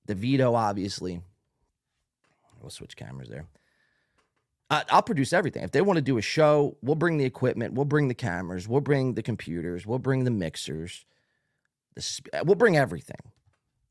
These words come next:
and we'll make sure it goes off without a hitch. And I think,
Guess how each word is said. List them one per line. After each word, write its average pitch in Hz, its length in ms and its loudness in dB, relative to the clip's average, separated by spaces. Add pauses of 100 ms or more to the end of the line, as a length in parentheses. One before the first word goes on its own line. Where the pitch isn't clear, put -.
and 104 240 -2
we'll 117 120 0
make 117 200 -2
sure 110 400 0
it 98 220 -6
goes 95 260 -2
off 87 320 -2 (180)
without 85 480 -6
a 87 60 -10
hitch. - 540 -6 (1200)
And 95 80 -8
I 110 80 -4
think, - 180 -6